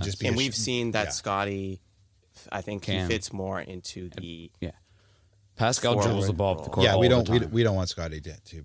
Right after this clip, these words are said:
Speaker 3: I don't
Speaker 2: to
Speaker 3: want him
Speaker 2: be the,
Speaker 3: running the
Speaker 2: the,
Speaker 3: offense.
Speaker 2: no, I don't think that's a good idea either. He's becoming a really, he's a, he's improving as a playmaker.
Speaker 3: Yes, now
Speaker 2: There's
Speaker 3: that he, they switched his role, he was,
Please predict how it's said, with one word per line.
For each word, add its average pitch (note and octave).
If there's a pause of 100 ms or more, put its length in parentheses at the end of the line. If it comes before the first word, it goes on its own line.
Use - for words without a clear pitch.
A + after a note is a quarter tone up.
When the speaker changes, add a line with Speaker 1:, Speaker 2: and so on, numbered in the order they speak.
(120)
Speaker 3:
I F#2+
don't G2
Speaker 2:
to G#2
Speaker 3:
want G#2
him G#2+
Speaker 2:
be -
the, F2+
Speaker 3:
running E2+
the C#2+
Speaker 2:
the, -
Speaker 3:
offense. -
Speaker 2:
no, D#2+
I D2
don't E2+
think D#2
that's D#2
a -
good D2+
idea D2
either. D2+
He's G2+
becoming G#2+
a E2+
really, E2 (100)
he's G2
a, F2
he's F2
improving G2
as D2+
a D#2+
playmaker. - (100)
Speaker 3:
Yes, E2+
now A#2
Speaker 2:
There's D#3+
Speaker 3:
that -
he, A#2
they A#2
switched -
his F#2+
role, F2
he G#2+
was, G2+